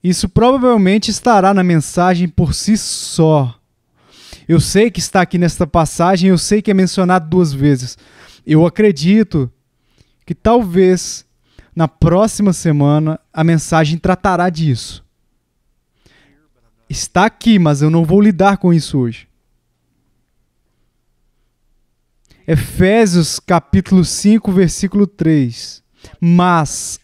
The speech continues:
a impudícia e toda sorte de impurezas ou cobiça nem sequer se nomeiem entre vós como convém,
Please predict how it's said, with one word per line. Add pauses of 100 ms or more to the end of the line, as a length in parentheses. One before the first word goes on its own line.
a
impudícia (840)
e
toda
sorte
de
impurezas
ou
cobiça (260)
nem
sequer
se
nomeiem
entre
vós (460)
como
convém,